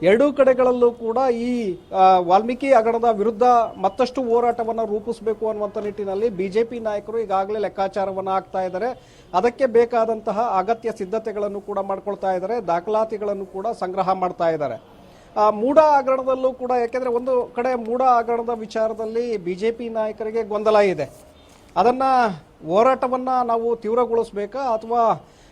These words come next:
ಆ, ಒಂದು ನಾಮಕಾವಸ್ಥೆಗೆ ಆ ಹೋರಾಟವನ್ನ ಮಾಡಿ ಪ್ರತಿಭಟನೆಯನ್ನ ಮಾಡುವ ರೀತಿಯಲ್ಲಿ ಮಾಡಿ ಸರ್ಕಾರಕ್ಕೆ ಡ್ಯಾಮೇಜ್ ಮಾಡ್ಬೇಕಾ ಅನ್ನುವಂಥ ನಿಟ್ಟಿನಲ್ಲಿ ಗೊಂದಲ ಇನ್ನೂ ಕೂಡ ಮುಂದುವರೆದಂತೆ ಕಾಣಿಸ್ತಾ ಇದೆ. ಯಾಕೆಂದ್ರೆ ಮೂಡ ಹಗರಣ ಸೈಟು ಹಂಚಿಕೆ ಕೊಟ್ಟಂತ ಸಂದರ್ಭದಲ್ಲಿ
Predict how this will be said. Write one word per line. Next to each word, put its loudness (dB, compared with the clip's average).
ಆ, 0
ಒಂದು 0
ನಾಮಕಾವಸ್ಥೆಗೆ 0
ಆ 2
ಹೋರಾಟವನ್ನ -2
ಮಾಡಿ -2
ಪ್ರತಿಭಟನೆಯನ್ನ -4
ಮಾಡುವ -2
ರೀತಿಯಲ್ಲಿ -4
ಮಾಡಿ -6
ಸರ್ಕಾರಕ್ಕೆ -2
ಡ್ಯಾಮೇಜ್ 0
ಮಾಡ್ಬೇಕಾ -6
ಅನ್ನುವಂಥ -6
ನಿಟ್ಟಿನಲ್ಲಿ -8
ಗೊಂದಲ -2
ಇನ್ನೂ 0
ಕೂಡ -6
ಮುಂದುವರೆದಂತೆ -4
ಕಾಣಿಸ್ತಾ -4
ಇದೆ. -8
ಯಾಕೆಂದ್ರೆ -2
ಮೂಡ 0
ಹಗರಣ 4
ಸೈಟು -2
ಹಂಚಿಕೆ -4
ಕೊಟ್ಟಂತ -6
ಸಂದರ್ಭದಲ್ಲಿ -2